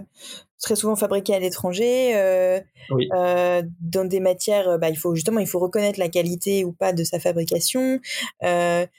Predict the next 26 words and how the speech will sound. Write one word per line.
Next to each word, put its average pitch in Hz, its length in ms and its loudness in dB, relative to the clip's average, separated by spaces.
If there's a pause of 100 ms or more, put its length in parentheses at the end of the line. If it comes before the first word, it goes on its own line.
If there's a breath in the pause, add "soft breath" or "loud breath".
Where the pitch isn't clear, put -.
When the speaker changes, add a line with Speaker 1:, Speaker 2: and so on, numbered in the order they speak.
(180 loud breath)
Speaker 1:
avant 190 240 0
d'avoir 196 360 2
un 185 60 -2
sextoy 208 480 0
qui 180 120 -6
soit 180 160 0
made 196 180 0
in 208 80 2
France - 280 0
et 180 40 4
en 175 100 2
plus - 180 -8
écolo, 208 460 0
euh, 190 420 -2
je - 140 -4
pense - 120 0
qu'il - 80 0
y - 20 -20
a - 20 -20
pas 196 80 0
mal 233 180 0
de 226 140 2
recherches 214 320 -2
à 226 80 0
faire, - 320 -2 (180)
quoi. 214 80 2